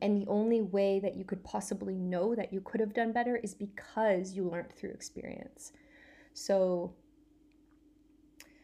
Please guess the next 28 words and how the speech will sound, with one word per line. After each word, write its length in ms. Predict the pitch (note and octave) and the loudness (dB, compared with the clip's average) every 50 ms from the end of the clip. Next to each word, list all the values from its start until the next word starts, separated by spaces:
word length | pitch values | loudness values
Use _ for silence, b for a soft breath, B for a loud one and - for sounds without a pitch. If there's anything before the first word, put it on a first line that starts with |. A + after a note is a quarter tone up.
| B B B | B B B
so 140 | - - A#3+ | -8 -2 2
yeah, 240 | A#3 C4 D#4+ D#4+ | 4 6 6 6
that's 280 | A#3+ G#3 G3 G3 - - | 6 4 2 0 0 2
where 120 | C4+ D#4 D#4 | 4 4 4
the 100 | G#3+ G3+ | 2 0
power 380 | - - - G3 A3 B3 A#3+ | -6 -6 -2 2 2 4 4
is 200 | G#3+ G3+ G3 G3 | 4 2 0 -2
really 340 | F#3+ F#3+ F#3 F#3 F#3 F#3 E3+ - | -2 0 0 0 0 -4 -4 -4
in 320 | F#3+ F#3 F3 E3+ F3 F3+ - - _ _ _ _ _ _ _ - | -4 -4 -2 -4 -6 -10 -14 -18 _ _ _ _ _ _ _ -4
all 260 | - D#3+ F3 G3 A3 A3 | 0 2 2 4 2 2
of 80 | G#3+ G#3+ - - | 0 -4 -12 -8
the 60 | - F#3 | -8 -8
pain 480 | F#3 - - F#3 F#3 E3+ E3+ F3+ F#3 | -8 -4 -4 -4 -4 -4 -4 -4 -4
that 140 | F#3+ - - | -6 -6 -6
we 240 | F3+ F#3+ F#3+ - - - | -8 -6 -6 -4 -4 -4
endure 640 | F#3+ G3 G3 F#3+ - E3+ E3+ F3 F3 F3 F#3 F#3 F#3 - | -6 -6 -6 -6 -6 -4 -2 -2 -2 -4 -4 -6 -6 -6
by 180 | F#3 E3+ F3 | -6 -4 -6
clinging 480 | F3+ - - - B3 B3 B3 A#3+ B3 A#3 | -6 -6 -2 2 4 4 6 6 4 2
to 140 | A#3+ - G#3 | 0 -4 -8
situations, 800 | - - - - - G3+ F#3+ F#3 F#3 - - G3+ F#3+ F#3+ G3 G3 | -8 -8 -14 -6 -4 -4 -2 -2 -4 -6 -8 -6 -6 -6 -4 -4
like 220 | G3+ G3 G3 - | -4 -6 -6 -6
clinging, 560 | - - C4+ C#4+ B3+ G3 E3 E3+ E3+ F#3+ F#3 - _ _ _ _ _ _ _ _ _ _ _ _ _ _ _ _ _ _ - - - _ _ - | -2 2 4 4 4 2 0 -4 -8 -10 -12 -14 _ _ _ _ _ _ _ _ _ _ _ _ _ _ _ _ _ _ -20 -20 -20 _ _ -2
as 160 | A3 G#3 G3 | -2 -2 -2
opposed 380 | F#3 F#3 - F#3 F3+ F3+ - - | -2 -2 0 0 0 0 -2 -2
to 260 | G3+ F#3 E3+ D#3+ - - | -2 -2 -2 -2 -4 -2
letting 240 | F3+ F3 E3+ F3 F3+ | -2 0 0 0 -2
go 280 | F3+ F3+ E3 D#3+ F3+ F3 F3+ | -2 -2 0 -2 -2 -4 -2
gracefully. 720 | - F#3+ F#3+ G3+ F#3+ - - G3+ F3+ E3+ E3+ G3 A3 A#3+ | -2 0 0 0 0 -4 -6 -4 -4 -2 -2 -2 -4 -4